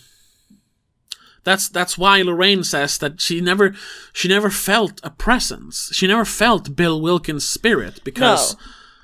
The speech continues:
Speaker 1: sh-, it was actually, she was actually looking for a demon, and the demon was masking its, its, uh, presence. And
Speaker 2: Yeah.
Speaker 1: that's, uh, that's, that's why, uh, that's why they thought it was a hoax.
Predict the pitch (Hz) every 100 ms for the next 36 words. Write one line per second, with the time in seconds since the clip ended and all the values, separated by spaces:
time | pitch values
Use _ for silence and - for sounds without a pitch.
0 | - - - - - - 127 151 156 165
1 | 147 151 - 151 156 - 139 156 160 156
2 | 147 131 143 220 190 113 113 123 147 170
3 | 156 135 135 147 180 170 - 127 123 123
4 | - - 131 - - 123 107 - 107 -
5 | - - - - - - - - - _
6 | _ _ _ _ - 247 165 - - -
7 | - - 156 147 139 139 147 139 - -
8 | 131 131 - 123 113 110 101 95 90 87
9 | 92 117 - 110 110 127 110 101 101 117
10 | - - -